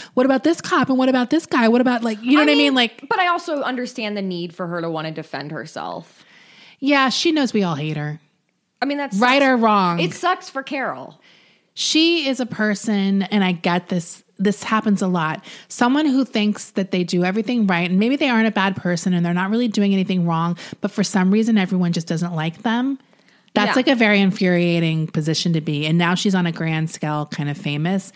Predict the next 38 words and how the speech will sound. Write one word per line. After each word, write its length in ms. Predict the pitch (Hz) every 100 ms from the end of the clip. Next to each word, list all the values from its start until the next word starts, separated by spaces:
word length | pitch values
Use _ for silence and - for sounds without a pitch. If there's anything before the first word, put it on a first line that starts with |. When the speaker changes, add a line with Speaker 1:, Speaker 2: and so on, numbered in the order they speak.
| -
Speaker 2:
Right. 160 | 156 175
Speaker 1:
And 80 |
she 160 | 165 208
knows 260 | 202 190 180
that 140 | 170
everyone 480 | 170 165 165 165 165
was 180 | 160 -
like, 200 | 156 151 - - -
"We 220 | 170 226 320
like 300 | 302 294 -
the 80 |
narcissistic, 960 | 214 220 247 - 220 - 233 - 233 - - - - _ _
<laughs> 400 | _ - 415 415
like, 340 | 285 294 -
psychopath 880 | - - 294 285 277 277 311 226 226
Joe 260 | - 269 240
Exotic." 840 | 220 277 262 277 240 240 262 - - 415 403
And 160 | 349 320
she's 340 | - 370 359
like, 300 | 427 381 - -
"I'm 200 | 247 339
just 200 | 403 -
trying 180 | 349 277
to 80 | 262
save 280 | 240 214
tigers, 880 | 208 196 202 190 160 156 160 170 - _ _ _ _ _
and 120 | 208
you 120 | 208 226
guys 260 | 220 202
are 160 | 185 185
all 520 | 185 175 170 151 - - _ 208
over 400 | 185 175 160 - _ _
Joe 220 | - 180
Exotic." 600 | 156 - 151 147 135 - - -
And 140 | 277
let 80 | 370
me 80 | 440
say, 340 | 415 294 196